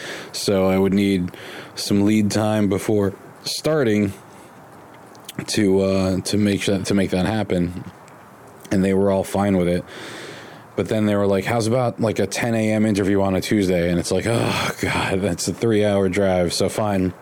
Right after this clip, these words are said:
I mean, obviously, I didn't say that. I was like, "Yeah, sure, that's no problem." And then immediately, I'm like, "Okay, I need to take my car in to get looked at 'cause it was making noise the last time I drove back from Virginia to Delaware."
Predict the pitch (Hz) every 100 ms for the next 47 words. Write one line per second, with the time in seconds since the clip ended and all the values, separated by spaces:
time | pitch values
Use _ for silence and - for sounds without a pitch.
0 | - - - - - - - 113 107 101
1 | 92 101 95 90 - 101 95 98 101 101
2 | 175 139 160 139 127 131 117 131 110 98
3 | - - - - - 101 107 104 107 101
4 | 98 98 101 98 95 87 - 117 110 107
5 | 90 110 98 90 87 87 90 104 101 101
6 | 90 95 92 90 95 - 139 143 143 139
7 | 135 131 113 107 - 107 101 101 92 101
8 | 95 101 95 92 98 107 110 107 95 98
9 | 98 98 - 101 98 92 98 92 92 95
10 | 98 - 90 92 90 98 95 90 95 85
11 | 92 87 85 85 85 85